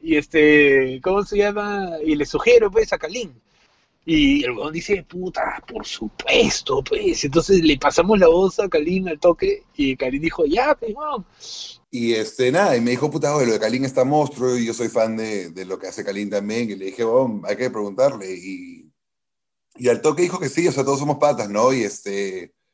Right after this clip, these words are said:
Speaker 2: fue idea de, de Garzo, de hecho. Hicimos un Zoom los tres,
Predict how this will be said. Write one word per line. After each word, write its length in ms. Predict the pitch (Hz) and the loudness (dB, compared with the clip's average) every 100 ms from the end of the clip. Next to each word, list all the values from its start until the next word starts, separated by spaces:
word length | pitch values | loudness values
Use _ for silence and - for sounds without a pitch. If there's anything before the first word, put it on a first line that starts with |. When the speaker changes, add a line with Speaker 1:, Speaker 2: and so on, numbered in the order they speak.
| _ _ | _ _
Speaker 2:
fue 160 | - | 0
idea 280 | 135 135 139 | 2 6 6
de, 280 | 135 117 101 | 6 4 0
de 180 | 82 98 | -4 0
Garzo, 320 | 110 107 101 | 0 0 -2
de 60 | 98 | -4
hecho. 340 | - 87 78 - - _ _ _ - | -4 -12 -14 -20 -20 _ _ _ -14
Hicimos 440 | 107 127 131 135 | -10 -4 -4 -2
un 140 | 139 131 | -2 -4
Zoom 360 | - 147 160 | -2 -2 2
los 240 | 131 113 - | 2 0 0
tres, 640 | 127 147 233 - - | 0 0 -4 -14 -16